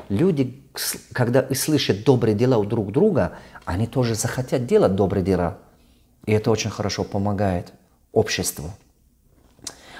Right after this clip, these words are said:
А какое добро надо делать так, чтобы она была, никто не видел?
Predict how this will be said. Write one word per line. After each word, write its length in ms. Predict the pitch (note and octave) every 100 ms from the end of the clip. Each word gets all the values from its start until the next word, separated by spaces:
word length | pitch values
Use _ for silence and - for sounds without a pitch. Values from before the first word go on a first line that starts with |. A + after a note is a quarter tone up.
| -
А 100 | -
какое 400 | - D3+ - B3+
добро 320 | B2 A#2 D#3
надо 240 | F#3 B2+ A2
делать 300 | A2+ G2+ -
так, 300 | F#3 A#3 - - -
чтобы 320 | - B2 A#2
она 160 | A#2
была, 320 | A2 G#2+ G2+ - - _ -
никто 640 | - A2+ B2+ - - C#3+
не 120 | A2
видел? 300 | G2 F#2+ E2+